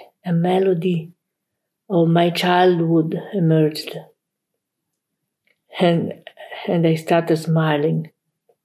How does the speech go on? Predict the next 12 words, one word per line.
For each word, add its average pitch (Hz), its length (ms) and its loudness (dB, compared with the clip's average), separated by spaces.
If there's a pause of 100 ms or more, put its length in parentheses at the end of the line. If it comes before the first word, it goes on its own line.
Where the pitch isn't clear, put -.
(2000)
And 160 160 2
you 175 80 4
know, 170 500 0 (1040)
every 190 680 4
melody, 147 540 -4 (1400)
every 254 260 4
melody 254 460 4
which 220 380 0
emerges 214 680 4 (600)
spontaneously 220 1300 0 (880)
and 160 120 -2
naturally. 151 600 -6